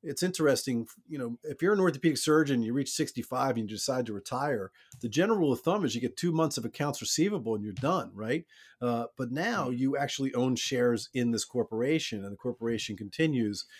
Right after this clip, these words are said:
Speaker 1: and then you can get fair market value for your price when you exit. And there's actual, you know,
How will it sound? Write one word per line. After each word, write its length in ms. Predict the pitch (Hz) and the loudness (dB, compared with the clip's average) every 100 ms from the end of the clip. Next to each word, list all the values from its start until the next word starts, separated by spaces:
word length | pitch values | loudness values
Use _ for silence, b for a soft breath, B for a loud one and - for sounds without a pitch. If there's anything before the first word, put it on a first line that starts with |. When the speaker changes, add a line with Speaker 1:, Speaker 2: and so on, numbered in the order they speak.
| B - | B -6
Speaker 1:
and 140 | 117 | 0
then 120 | 120 | 2
you 140 | 120 113 | 2 0
can 160 | 123 | -4
get 160 | 113 - | -6 -6
fair 180 | 131 113 | -2 0
market 300 | 110 - 95 | 0 -4 -6
value 400 | 123 139 147 127 | -2 0 0 0
for 140 | 117 | -2
your 100 | 104 | -6
price 320 | - 117 104 | -4 -4 -4
when 80 | 104 | -6
you 160 | 98 113 | -4 0
exit. 400 | 127 113 117 113 b b b | 2 4 2 2 b b b
And 140 | 117 | -2
there's 160 | 113 110 | 0 2
actual, 520 | 117 113 127 110 107 123 | 0 -2 -4 -2 -4 -6
you 100 | 107 | -4
know, 160 | 110 | -4